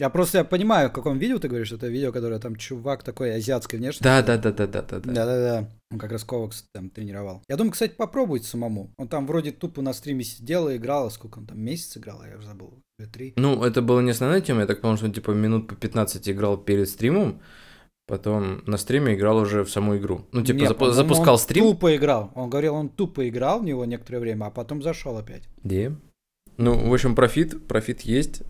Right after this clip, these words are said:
Speaker 2: Я, я, кстати, просто сейчас не особо играю в какие-то мультиплеерные шутеры. Мне как-то в целом разонравились. Пытался в пабг начать,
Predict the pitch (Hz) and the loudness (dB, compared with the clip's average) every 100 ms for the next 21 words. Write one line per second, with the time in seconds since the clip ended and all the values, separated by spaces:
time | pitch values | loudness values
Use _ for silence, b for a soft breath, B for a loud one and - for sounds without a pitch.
0 | - - 185 202 185 208 214 214 208 202 | -10 -2 0 2 4 4 4 0 2 2
1 | - 185 185 190 190 147 123 135 131 - | 2 0 2 4 4 4 4 6 4 2
2 | 117 123 120 117 117 135 127 131 117 110 | -2 0 4 4 2 0 4 4 6 2
3 | 101 165 - 139 101 104 113 - - - | 2 0 2 2 2 -2 -8 -12 -14 -14
4 | - - - 101 98 98 - - - 110 | -14 -14 -12 -10 -8 -10 -12 -12 -4 -2
5 | 98 98 98 107 101 90 87 - - - | 0 0 0 0 0 0 -4 -14 -18 -14
6 | - 151 147 143 127 - - 113 107 110 | -2 0 4 4 2 -4 0 0 0 -4
7 | 147 175 170 156 143 - 147 139 - | 0 2 4 2 0 0 2 0 -2